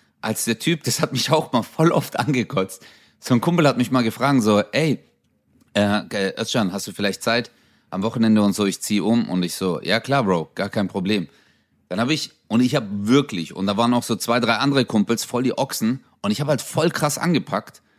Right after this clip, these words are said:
Und irgendwann, mein Kumpel, dem ich geholfen hab, hat einen auf Supervisor gemacht. "Ja, äh, das könnt ihr dann dahin." Und dann irgendwie beim zehnten Mal, wo ich wieder reingelaufen bin, hab ich gemeint, "Ey, Morok, bevor du jetzt hier einen auf,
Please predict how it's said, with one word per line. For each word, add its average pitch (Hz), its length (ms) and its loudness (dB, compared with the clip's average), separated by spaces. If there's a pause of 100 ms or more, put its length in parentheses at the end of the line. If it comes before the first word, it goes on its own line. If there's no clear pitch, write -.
(400)
Und 113 320 2
irgendwann, 135 520 4
mein 101 220 2
Kumpel, 151 580 2
dem 107 200 2
ich 104 100 0
geholfen 110 480 -2
hab, 113 280 -2 (140)
hat - 240 -6
einen 127 200 4
auf 120 120 0
Supervisor 98 680 2
gemacht. 82 480 -6 (480)
"Ja, 170 280 4
äh, 151 220 2
das 156 200 -4
könnt 175 200 0
ihr 170 80 0
dann 160 220 2
dahin." 160 460 2 (520)
Und 113 140 -2
dann 127 200 2 (120)
irgendwie 151 300 4
beim 123 200 4
zehnten 160 380 2
Mal, 156 200 2
wo 135 80 4
ich 120 120 0
wieder 104 200 2
reingelaufen 117 540 2
bin, 120 80 0
hab 110 80 -2
ich 104 100 -4
gemeint, 107 380 2 (360)
"Ey, 117 120 4
Morok, 156 480 4 (420)
bevor 143 300 0
du 156 60 4
jetzt 143 160 2
hier 143 120 2
einen 143 200 6
auf, 131 320 2